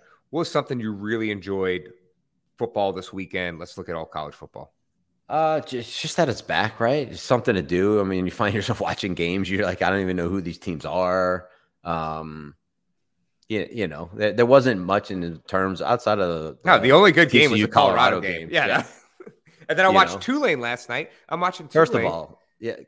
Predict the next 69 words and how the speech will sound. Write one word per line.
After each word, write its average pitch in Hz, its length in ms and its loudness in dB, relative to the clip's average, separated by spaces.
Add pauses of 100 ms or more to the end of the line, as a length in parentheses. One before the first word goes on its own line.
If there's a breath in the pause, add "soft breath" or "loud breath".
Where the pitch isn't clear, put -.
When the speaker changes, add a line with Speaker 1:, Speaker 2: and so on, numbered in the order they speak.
(100)
Speaker 2:
can 127 200 0
we, 147 260 -4
can - 280 -6
we, 120 260 -4
I 107 80 -2
mean, 104 340 -6
this 120 220 -8
is 123 120 -10
not 101 200 -2
the 87 120 -6
old 90 200 -4
days 90 300 -8
where 85 80 -6
there's 80 240 -10
this 85 240 -14
L 80 160 -10
S 82 120 -12
U 85 120 -10
Tulane 82 380 -12
rivalry 78 520 -10
Speaker 1:
I, 110 60 -2
I - 20 0
Speaker 2:
anymore. 127 240 2
Speaker 1:
don't 117 120 0
Speaker 2:
Like, 92 180 -2
Speaker 1:
think - 20 -10
Speaker 2:
if 107 80 -4
Speaker 1:
so. 107 80 -6
Speaker 2:
you 143 100 2
can't 190 380 -4
tip - 240 -6
your 101 140 -4
hat 82 300 -6 (340)
to 104 100 -4
what 90 240 -4
they're 92 140 2
doing 85 340 -6
there, 104 440 -6 (480)
then, 92 180 -4
like, 85 440 -6 (140)
y-, 92 200 -14
you 110 120 -8
just 127 240 -6
don't, 95 220 0 (240)
like, 87 160 -10
something's 107 240 -4
wrong 80 140 -6
with 76 140 -18
you. 78 120 -8
Like, 82 80 -2
Speaker 1:
Now, 147 140 6
Speaker 2:
that 135 60 8
Speaker 1:
we'll 185 100 2
say - 120 2
Speaker 2:
court 151 80 6
Speaker 1:
this. 151 280 0 (180)
You're 151 160 6
up 190 100 6
by 175 80 6
twenty 147 300 -4
points. 127 260 -8
Why 104 140 -4
is 104 100 -8
Michael 95 240 -8
Pratt 87 260 -10
still 82 200 -14
in 69 80 -20
the 69 40 -20
game? 73 220 -20